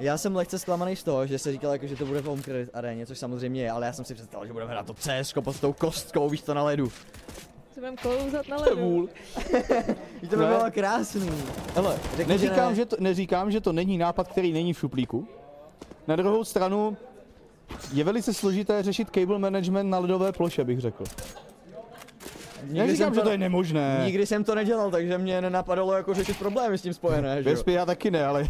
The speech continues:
Speaker 3: jako, <laughs> když už nad tím začneš uvažovat a říkáš si, jak bys to mohl udělat, tak tě zač-, taky začínají napadat ty problémy,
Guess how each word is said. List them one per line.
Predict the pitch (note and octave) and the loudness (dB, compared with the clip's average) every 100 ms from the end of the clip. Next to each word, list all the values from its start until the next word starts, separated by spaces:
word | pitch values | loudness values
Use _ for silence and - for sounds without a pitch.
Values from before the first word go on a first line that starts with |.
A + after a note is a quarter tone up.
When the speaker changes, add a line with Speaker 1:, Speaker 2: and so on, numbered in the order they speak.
| - | 0
Speaker 3:
jako, | - F3+ A3 | 2 2 2
<laughs> | A#3 E3+ | 0 -4
když | D#3+ | -2
už | G#3+ G#3 | 0 0
nad | |
tím | F3+ A3 F3 - | 0 -2 -2 -4
začneš | D#3+ D#3+ G#3 | -4 0 0
uvažovat | F3+ F3 D#3+ E3 D#3+ F#3 | 2 0 2 2 0 0
a | E3 | -2
říkáš | F3 F3 E3 | 0 -2 0
si, | F#3+ F#3 | 2 2
jak | D#3 E3 | 2 0
bys | E3+ | 0
to | - | 0
mohl | F3+ F3+ | 2 2
udělat, | F#3+ D#3+ E3+ F3 | 2 2 2 0
tak | F3 | -2
tě | E3+ | -2
zač-, | D#3+ E3 | -2 -4
taky | E3 E3+ | -6 -2
začínají | D#3 - F3 E3+ | -4 -4 -2 -2
napadat | D#3+ E3+ D#3+ | 0 0 0
ty | F#3 | 0
problémy, | E3+ D#3+ E3 F3 | 0 2 0 -2